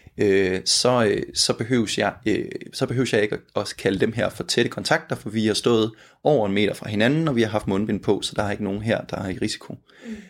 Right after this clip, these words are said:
Speaker 1: Øhm, og det, øh, det har jeg, det har jeg i hvert fald, øh, det har jeg tænkt over. Det, det, øh, der er virkelig god grund til de der restriktioner efterfølgende. Det har jeg, det har jeg taget med i hvert fald fra den her, øh, store linje af negativ smittet, fordi,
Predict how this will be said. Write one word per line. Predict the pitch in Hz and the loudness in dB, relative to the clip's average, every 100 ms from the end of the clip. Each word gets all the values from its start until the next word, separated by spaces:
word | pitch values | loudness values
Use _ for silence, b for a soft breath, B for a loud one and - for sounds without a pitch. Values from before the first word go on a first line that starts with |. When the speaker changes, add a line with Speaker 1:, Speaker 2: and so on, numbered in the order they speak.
| B - | B -4
Speaker 1:
Øhm, | 101 95 87 85 80 - - B B B B B - | -2 -2 -6 -6 -10 -14 -20 B B B B B -20
og | - | 0
det, | 131 143 120 | 4 6 6
øh, | 101 117 | 4 0
det | 139 | 2
har | |
jeg, | 120 107 104 - | 4 4 2 0
det | |
har | 127 | 0
jeg | - | 0
i | |
hvert | - | 0
fald, | - - | -2 -2
øh, | - - - _ - | -4 -6 -8 _ -4
det | 123 | 0
har | 117 | 0
jeg | |
tænkt | - 113 110 | 0 -2 -2
over. | 117 | -4
Det, | 113 104 - - _ - 110 | -2 -2 -6 -16 _ -6 0
det, | 110 87 - - - | 0 -2 -12 -14 -6
øh, | - - - - - | -6 -6 -16 -8 0
der | |
er | 113 | 2
virkelig | 123 139 117 - - | 2 -2 -8 -8 0
god | 160 - | 0 2
grund | 127 - | 0 0
til | - - | -10 -12
de | - | -12
der | - | -12
restriktioner | - - - - - | -10 -10 -10 -10 -10
efterfølgende. | - - - 127 | -10 -10 -12 -4
Det | 123 | 0
har | 117 | 2
jeg, | 101 95 b b b b - | 0 -4 b b b b -4
det | 120 | 0
har | 98 | 2
jeg | 92 | 2
taget | - 95 | 0 0
med | 95 95 | -2 -4
i | |
hvert | - | -6
fald | - - | -10 -10
fra | - | -8
den | - - | -8 -6
her, | 104 98 - b b b b _ - | -6 -6 -10 b b b b _ -4
øh, | - - | -4 -2
store | - - 104 110 | -2 0 2 2
linje | 95 107 95 | 2 2 2
af | 90 | 2
negativ | 92 104 - 98 | 0 0 -2 -4
smittet, | 87 98 104 101 | -2 -2 -2 -4
fordi, | - 101 90 | -4 -4 -6